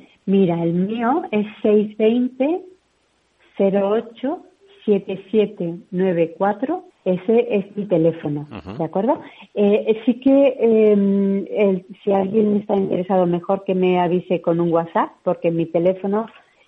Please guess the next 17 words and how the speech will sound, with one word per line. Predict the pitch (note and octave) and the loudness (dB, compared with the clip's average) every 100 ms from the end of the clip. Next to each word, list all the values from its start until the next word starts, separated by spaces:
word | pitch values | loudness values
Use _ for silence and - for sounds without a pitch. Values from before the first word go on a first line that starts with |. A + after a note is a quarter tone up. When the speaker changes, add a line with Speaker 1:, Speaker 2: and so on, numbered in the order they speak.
| - | -2
Speaker 1:
eh, | F3+ E3 D#3+ | 2 4 2
no, | E3 F3+ F#3 F3+ F3 E3+ | 0 0 2 0 0 -2
no, | D#3+ D#3+ D#3 D#3 - - F3+ F3 E3+ F3+ | -2 -4 -6 -10 -18 -6 -2 0 -2 -2
no | F#3+ | 0
me, | F3+ F3+ F#3 G3 | 2 0 -2 0
no | G3 | 0
me | G3 G3+ | 2 2
avisa | F#3+ G3+ G#3+ G#3+ G#3+ | 4 4 2 2 0
de | F3+ | 0
las, | F3+ - - - _ - | -2 -4 -16 -18 _ -4
de | |
los | F3+ F#3 - F3 | 0 -2 -4 -4
teléfonos | F#3 F#3 G3 F#3+ | 0 0 2 0
que | G3 | 0
no | F3 | -2
conoce. | E3 D3 D3 D3+ | -2 -4 -4 -6
Entonces, | D3+ E3 F#3 | -6 -2 -2